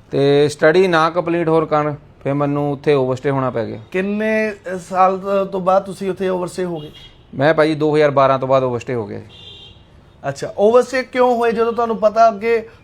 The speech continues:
Speaker 2: ਪੀ ਆਰ ਤਾਂ ਮਿਲਣੀ ਨਹੀਂ, ਫਿਰ ਜਿੰਨਾ ਪੈਸਾ ਕਮਾ ਲਿਆ ਬਸ ਇਹੀ ਸੋਚ ਸੀ?
Speaker 1: ਨਹੀਂ ਭਾਜੀ, ਸਟੱਡੀ ਸੀਗਾ ਉੱਥੇ ਮੇਨ, ਆਪਾਂ ਪਰਪਸ ਸਾਡਾ ਸਟੱਡੀ ਸੀਗਾ।
Speaker 2: ਵਰਕ ਪਰਮਿਟ ਚੇਂਜ ਨਹੀਂ ਹੋਣਾ ਸੀ ਕਿਉਂਕਿ
Speaker 1: ਸਟੱਡੀ
Speaker 2: ਸਟੱਡੀ ਪੂਰੀ ਨਹੀਂ
Speaker 1: ਕੰਪਲੀਟ
Speaker 2: ਕੀਤੀ।
Speaker 1: ਹੋਣ ਦੇ ਬਾਅਦ ਹੀ ਵਰਕ ਪਰਮਿਟ ਲੱਗਣਾ ਸੀ ਤੇ ਸਟੱਡੀ
Speaker 2: ਕੰਪਲੀਟ
Speaker 1: ਨਹੀਂ
Speaker 2: ਨਹੀਂ
Speaker 1: ਹੋਈ,
Speaker 2: ਹੋਈ।
Speaker 1: ਨਹੀਂ ਹੋਈ।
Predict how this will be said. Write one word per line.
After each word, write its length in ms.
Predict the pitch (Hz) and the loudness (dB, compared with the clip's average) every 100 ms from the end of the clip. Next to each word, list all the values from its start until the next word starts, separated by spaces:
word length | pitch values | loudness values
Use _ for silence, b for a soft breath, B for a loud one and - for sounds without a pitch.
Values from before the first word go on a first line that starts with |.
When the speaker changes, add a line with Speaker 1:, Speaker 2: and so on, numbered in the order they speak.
| - | -4
Speaker 2:
ਪੀ 140 | 208 | 2
ਆਰ 120 | 233 | 2
ਤਾਂ 140 | 226 220 | 4 0
ਮਿਲਣੀ 340 | 208 202 214 | 0 -2 -2
ਨਹੀਂ, 120 | 220 | -2
ਫਿਰ 100 | 214 | -2
ਜਿੰਨਾ 280 | 196 208 208 | -2 0 0
ਪੈਸਾ 260 | 202 196 202 | 2 0 0
ਕਮਾ 260 | 208 202 | -2 0
ਲਿਆ 100 | 202 | 2
ਬਸ 200 | 202 185 | 2 0
ਇਹੀ 180 | 208 220 | -2 -2
ਸੋਚ 220 | 247 233 | 0 -2
ਸੀ? 180 | - 202 - _ _ _ - | -2 -14 -16 _ _ _ -4
Speaker 1:
ਨਹੀਂ 300 | 135 156 175 | 0 2 2
ਭਾਜੀ, 380 | 160 143 139 135 - _ - | 2 2 0 -6 -14 _ -16
ਸਟੱਡੀ 420 | - 151 160 185 | 0 4 6 4
ਸੀਗਾ 260 | 170 160 160 | 4 4 4
ਉੱਥੇ 220 | 160 175 | 2 -2
ਮੇਨ, 320 | 156 147 147 | 0 0 0
ਆਪਾਂ 360 | 156 143 143 143 | 2 2 2 2
ਪਰਪਸ 340 | 143 135 139 | 2 0 -2
ਸਾਡਾ 220 | 143 139 | 0 0
ਸਟੱਡੀ 320 | 131 135 135 135 | 0 -2 -2 -2
ਸੀਗਾ। 280 | 135 131 131 147 | -2 -4 -6 -4
Speaker 2:
ਵਰਕ 160 | 180 185 | -2 -2
ਪਰਮਿਟ 240 | 208 214 | -4 -4
ਚੇਂਜ 260 | 202 190 196 | -4 -4 -2
ਨਹੀਂ 100 | 196 | -2
ਹੋਣਾ 180 | 202 | 0
ਸੀ 40 | 202 | 0
ਕਿਉਂਕਿ 200 | 208 202 | 0 2
Speaker 1:
ਸਟੱਡੀ 160 | 151 | 4
Speaker 2:
ਸਟੱਡੀ 140 | 170 190 | 6 4
ਪੂਰੀ 120 | 190 | 4
ਨਹੀਂ 120 | 202 | 2
Speaker 1:
ਕੰਪਲੀਟ 220 | 170 175 | 2 4
Speaker 2:
ਕੀਤੀ। 120 | 180 170 | 4 2
Speaker 1:
ਹੋਣ 300 | 156 160 156 | 0 0 2
ਦੇ 140 | 165 | 2
ਬਾਅਦ 300 | 139 139 151 | 4 4 4
ਹੀ 140 | 151 | 0
ਵਰਕ 240 | 147 135 120 | 2 0 0
ਪਰਮਿਟ 320 | 135 131 131 | -2 -2 -2
ਲੱਗਣਾ 300 | 113 104 101 | -6 -8 -12
ਸੀ 80 | 92 - - _ - - - | -14 -20 -20 _ -20 -12 -4
ਤੇ 240 | 127 131 | -2 -2
ਸਟੱਡੀ 680 | - 139 139 165 160 160 147 | 0 0 2 2 2 0 -2
Speaker 2:
ਕੰਪਲੀਟ 200 | 123 139 | 0 2
Speaker 1:
ਨਹੀਂ 140 | 170 180 | 2 2
Speaker 2:
ਨਹੀਂ 100 | 185 | 2
Speaker 1:
ਹੋਈ, 180 | 175 | 0
Speaker 2:
ਹੋਈ। 80 | 165 | -4
Speaker 1:
ਨਹੀਂ 220 | 113 127 | -4 -4
ਹੋਈ। 180 | 107 95 | -6 -10